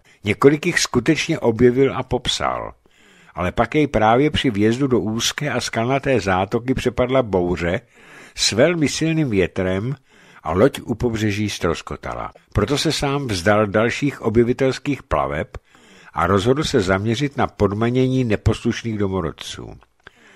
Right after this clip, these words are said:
Nejprve se svými kozáckými vojáky porazil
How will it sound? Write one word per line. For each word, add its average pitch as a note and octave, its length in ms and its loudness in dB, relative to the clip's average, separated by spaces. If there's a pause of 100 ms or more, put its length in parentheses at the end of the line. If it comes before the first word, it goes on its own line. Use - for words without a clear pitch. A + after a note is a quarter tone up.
(500)
Nejprve G#2 420 2
se D3+ 160 0
svými C#3 340 0
kozáckými B2+ 720 2
vojáky A#2 480 0
porazil G#2 840 0